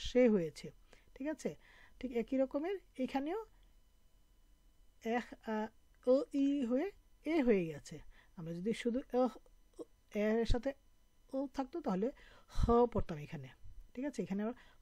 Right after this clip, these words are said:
হ না হয়ে হে হয়ে গেছে, এ হয়ে গেছে। তো এই বানানগুলি যদিও একই রকমের, এটা কিন্তু খেয়াল রাখতে হবে, যেখানে ও, ই আছে সেখানে কিন্তু আ, ই দিলে আবার হবে না। যদিও এ যুক্ত, কিন্তু এ এর উচ্চারণ হয়, কিন্তু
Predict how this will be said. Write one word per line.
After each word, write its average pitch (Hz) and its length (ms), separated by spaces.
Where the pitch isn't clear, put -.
হ - 20
না 247 100
হয়ে 277 140
হে 208 200
হয়ে 160 200
গেছে, - 200
এ - 20
হয়ে 151 180
গেছে। - 220
তো - 40
এই 208 100
বানানগুলি 208 400
যদিও 196 220
একই 285 220
রকমের, 220 360
এটা 190 180
কিন্তু 226 180
খেয়াল 196 240
রাখতে 190 200
হবে, 170 200
যেখানে 208 260
ও, - 20
ই - 20
আছে 226 140
সেখানে 208 260
কিন্তু 220 140
আ, - 20
ই - 20
দিলে 254 200
আবার 180 200
হবে 160 240
না। 135 60
যদিও 190 280
এ 254 40
যুক্ত, - 220
কিন্তু 202 160
এ 247 40
এর 269 80
উচ্চারণ 233 340
হয়, 220 260
কিন্তু 180 220